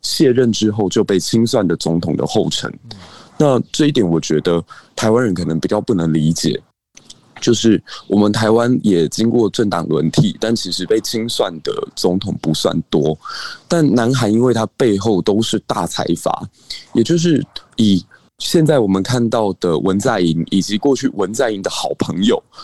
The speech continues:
Speaker 1: 卢武铉，他们之所以下台会被清算，是因为跟大的这个企业体之间有产生极大的利益冲突。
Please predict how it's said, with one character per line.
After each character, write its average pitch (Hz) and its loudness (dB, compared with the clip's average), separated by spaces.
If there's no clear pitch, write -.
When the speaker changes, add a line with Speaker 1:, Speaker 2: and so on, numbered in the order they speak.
Speaker 1:
卢 110 6
武 117 4
铉， - 0
他 147 -2
们 156 0
之 131 0
所 110 2
以 85 2
下 107 0
台 87 -2
会 104 0
被 90 0
清 85 0
算， 92 -2
是 - -2
因 113 2
为 110 4
跟 101 0
大 127 0
的 90 0
这 127 0
个 - 2
企 - 0
业 107 4
体 - -4
之 113 0
间 101 0
有 - -2
产 - -4
生 104 2
极 82 0
大 90 2
的 78 0
利 85 2
益 175 2
冲 - -2
突。 - -10